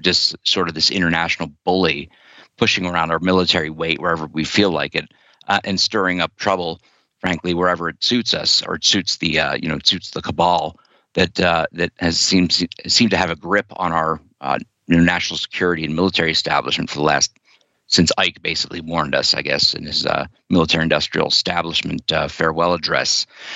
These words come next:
And, you know, Tulsi, the only issue I've seen her, with her that I differ upon, and I understand there's been a change with her, has, has been with, with regard to gun control.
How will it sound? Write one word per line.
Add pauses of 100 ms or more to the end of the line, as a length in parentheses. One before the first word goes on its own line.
(140)
And, (100)
you
know,
Tulsi, (460)
the
only
issue
I've
seen (200)
her, (180)
with
her
that
I
differ
upon, (720)
and
I
understand
there's
been
a
change
with
her,
has,
has
been
with,
with
regard
to
gun
control.